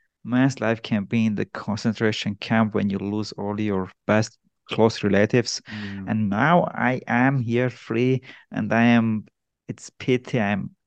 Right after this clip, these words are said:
Speaker 1: crying because of chess. Like, come on. So just like you said, yeah, he was,
Speaker 2: Yeah.
Speaker 1: uh,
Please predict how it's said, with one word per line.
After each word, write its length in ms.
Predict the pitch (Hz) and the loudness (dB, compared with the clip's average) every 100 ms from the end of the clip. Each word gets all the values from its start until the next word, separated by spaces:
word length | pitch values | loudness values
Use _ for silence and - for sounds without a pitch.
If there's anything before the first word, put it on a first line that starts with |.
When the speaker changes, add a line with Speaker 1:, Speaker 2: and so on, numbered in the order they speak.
| _ | _
Speaker 1:
crying 340 | - 120 123 117 | 2 4 4 2
because 320 | 123 - 127 | -4 -4 -2
of 100 | 120 | -4
chess. 520 | - - 117 135 131 - | -6 -2 2 4 2 -2
Like, 160 | 98 - | -8 -8
come 240 | - 120 | -2 2
on. 200 | 113 104 98 - - | 4 4 0 -12 -18
So 200 | - 117 - - | -2 -2 -2 -4
just 180 | 127 | -2
like 180 | 110 110 | 0 0
you 80 | 135 | 0
said, 260 | 131 117 98 | 2 0 0
yeah, 80 | |
he 100 | 113 | 0
was, 140 | 117 123 | 0 -2
Speaker 2:
Yeah. 160 | 113 107 _ _ _ - | -4 -6 _ _ _ -2
Speaker 1:
uh, 380 | 107 101 95 | 2 2 0